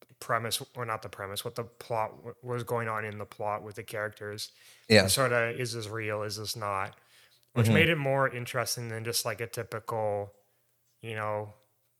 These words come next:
Speaker 1: possession demon film.
Speaker 2: Yeah.
Speaker 1: So it was more, it's like, okay, well,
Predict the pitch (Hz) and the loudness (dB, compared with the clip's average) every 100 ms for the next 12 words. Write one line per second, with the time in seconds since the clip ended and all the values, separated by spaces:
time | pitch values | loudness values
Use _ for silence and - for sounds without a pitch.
0 | _ - 117 117 113 - 113 110 110 107 | _ -4 0 2 2 0 -4 -6 -6 -8
1 | 107 107 104 107 107 107 104 - - 104 | -8 -6 -6 -6 -8 -10 -12 -10 -4 -2
2 | 101 98 101 107 - _ _ _ _ 120 | -2 -6 -10 -14 -18 _ _ _ _ 10
3 | 110 - - - - 113 101 104 107 127 | 10 6 -16 -14 -8 -4 -2 -4 -4 -4
4 | 123 131 127 123 113 - 113 107 - _ | -2 2 2 2 0 -4 -2 -4 -8 _
5 | - - _ - 123 - 110 113 113 110 | -20 -20 _ -10 -8 -2 0 0 0 0
6 | 113 110 | 0 -2